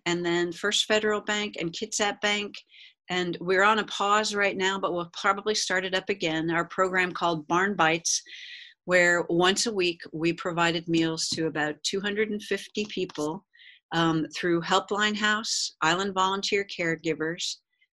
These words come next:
the Senior Center. Um, uh, we took over the meal provisions that Gateway Community Church in Paulsbo was providing to the Hostmark community. And we also delivered meals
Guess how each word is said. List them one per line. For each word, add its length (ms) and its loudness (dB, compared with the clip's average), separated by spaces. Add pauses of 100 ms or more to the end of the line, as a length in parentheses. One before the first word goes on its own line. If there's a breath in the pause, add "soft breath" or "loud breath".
the 60 -6
Senior 440 2
Center. 720 -2 (460)
Um, 540 2 (840)
uh, 240 -4
we 260 -2 (100)
took 240 -2
over 360 2
the 100 0
meal 320 2
provisions 720 -2
that 220 -2
Gateway 460 0
Community 840 -4
Church 580 0
in 400 -2 (120)
Paulsbo 440 0
was 160 0
providing 540 -2
to 140 -6
the 100 -4
Hostmark 680 -2 (100)
community. 500 -2 (400 loud breath)
And 80 0
we 80 4
also 260 0
delivered 460 -2
meals 340 -2